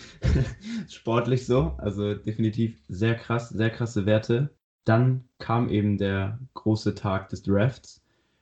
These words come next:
Dort wurde Eberle aber eben nicht direkt unter Vertrag genommen. Danach war es aber laut eigenen Aussagen ziemlich sicher, dass die Las Vegas Raiders auf ihn zukommen und ihn unter Vertrag nehmen. Das haben sie dann eben auch getan,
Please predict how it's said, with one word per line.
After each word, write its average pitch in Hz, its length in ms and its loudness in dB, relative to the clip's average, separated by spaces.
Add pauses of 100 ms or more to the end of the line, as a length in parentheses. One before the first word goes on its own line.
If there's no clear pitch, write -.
(140)
Dort 110 320 2
wurde 110 420 4
Eberle 110 440 6
aber 98 180 0
eben 101 180 2
nicht 127 240 2
direkt 120 300 4
unter 131 160 2
Vertrag 131 340 -2
genommen. 131 480 0 (260)
Danach 110 300 2
war 117 60 0
es 110 80 -2
aber 104 320 2
laut 104 240 0
eigenen 104 260 2
Aussagen 104 460 0
ziemlich 107 340 0
sicher, 117 280 4
dass 101 200 -2
die 104 400 2
Las 95 260 0
Vegas 101 300 2
Raiders 104 340 4
auf 104 140 -2
ihn 104 120 0
zukommen 117 580 2 (520)
und 104 160 2
ihn 104 240 4
unter 107 220 0
Vertrag 110 400 0
nehmen. 127 400 4 (720)
Das 110 160 0
haben 113 120 6
sie 107 100 4
dann 107 180 4
eben 104 160 4
auch 101 160 -2
getan, 123 460 0